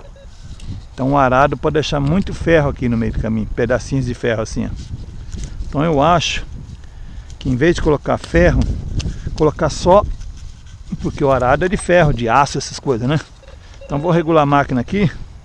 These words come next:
só pra material nobre, pronto. Então aí assim, dessa forma, eu não vou pegar ferro, né?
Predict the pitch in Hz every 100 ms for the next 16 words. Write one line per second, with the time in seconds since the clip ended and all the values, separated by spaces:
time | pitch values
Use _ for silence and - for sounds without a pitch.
0 | - - - - - - - - - -
1 | - - - - - - - - 156 165
2 | - 185 175 - 165 175 180 131 107 104
3 | - 131 - - - - - - - -
4 | - - - - 120 120 117 127 127 -
5 | 139 151 160 139 131 - 120 - 120 147
6 | 165 127 - 151 147 143 156 123 123 135
7 | - - - - - - - 160 139 113
8 | 123 107